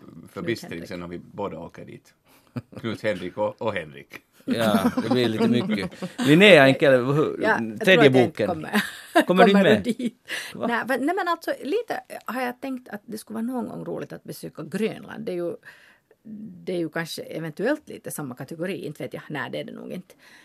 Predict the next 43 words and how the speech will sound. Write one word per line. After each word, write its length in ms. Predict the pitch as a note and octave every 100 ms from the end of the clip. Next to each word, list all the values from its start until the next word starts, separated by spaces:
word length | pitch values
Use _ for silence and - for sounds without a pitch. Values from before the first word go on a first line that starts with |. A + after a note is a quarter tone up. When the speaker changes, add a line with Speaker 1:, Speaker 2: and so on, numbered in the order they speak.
| _
Speaker 2:
Men, 260 | - G3+ G3 -
mm, 200 | G#3+ B3 - -
det 140 | G#3
skulle 160 | - -
vara 100 | F#3+
så 100 | E3
här 60 | D#3
fascinerande 720 | E3 - E3 E3 C#3+ C#3+ C#3
och 60 | D3
det 140 | E3 _ _ _ _
tror 140 | - G3
jag 100 | D#3+
kanske 200 | E3 -
att 80 | -
jag 100 | D3+
nu 100 | D3+
inte 200 | D#3+ -
far 300 | - E3+ - _ _ _ _ _ _
annars 360 | F#3 D#3+ B2 - -
så 60 |
där 140 | C#3+ C#3
på 120 | -
semesterresa 800 | - E3+ - - - - F#3+ A3+
<laughs> 100 | G3
direkt. 300 | F3 D#3+ -
Speaker 3:
Mm. 200 | A#2+ - - - -
Speaker 2:
Men 120 | G#3
det, 60 | - -
men 180 | A3
det 60 | A3
har 240 | B3 A3 - _
alltid 440 | C4+ C#4+ - D#3+
lite 320 | D3 D3 - C#3
fascinerat 600 | D#3 - C#3 B2 - -
mig. 240 | G2+ - _ -
Och 520 | E3 D#3 D3+ C3+ -
någon 320 | F#3+ G#3 G#3
gång 180 | E3 D#3
har 100 | D#3
jag 100 | D#3
dessutom 480 | E3 - E3+ D3+ D3 - - - - _ _
faktiskt 640 | _ F3 - E3 D#3+ - - -
åkt 320 | G3 F3+ -